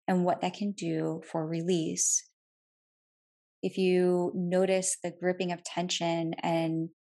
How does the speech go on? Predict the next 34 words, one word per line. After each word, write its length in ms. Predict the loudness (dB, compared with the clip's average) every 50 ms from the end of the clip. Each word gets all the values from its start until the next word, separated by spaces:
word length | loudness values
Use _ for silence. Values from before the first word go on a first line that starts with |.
| _ _ _
if 120 | -4 0
you 100 | 4 6
ever 400 | 6 6 6 6 4 4 4 2 2
then 280 | 2 2 2 2 0
massage 760 | 0 0 0 0 0 0 -2 -2 0 0 2 0 0 0 -2
the 160 | -4 -4 -2
area 480 | -2 -2 -2 -2 -2 -2 0 0 0 0
that 140 | 0 -2 -2
maybe 160 | -4 -6 -6 -8
you're 120 | -8 -8 -4
holding 280 | -2 -2 -2 -2 -4 -4
tension, 540 | -4 -4 -4 -2 -2 -2 -2 0 0 0 0
and 100 | 0 -2
I'll 100 | -4 -6
talk 260 | -8 -6 -6 -6 -4
about 220 | -4 -4 -4 -2
that 120 | -2 -2 -2
when 80 | -2
I 80 | -2 -4
get 140 | -4 -6 -6
to 80 | -8 -8 -10
the 100 | -10 -10 -8 -4
tools, 500 | -4 -2 -2 0 -2 -2 -2 -2 -4 -6 -8 -12 -18 -20 -20 -20 -20 -20 -20 _ _ _
then 160 | 0 2 2 2
you 180 | 2 2 0
can 260 | 0 0 -2 -2 0
really 260 | 2 2 2 4 2 2
notice 460 | 0 0 2 2 2 2 0 -2 -4 -4
how 280 | -4 -4 -2 -2 -2 -4
th-, 120 | -6 -4 -4
it 100 | -4 -2 -2
impacts 520 | -2 -4 -4 -6 -8 -10 -8 -8 -8 -6
the 80 | -6 -6
body. 500 | -6 -8 -8 -8 -8 -8 -8 -8 -8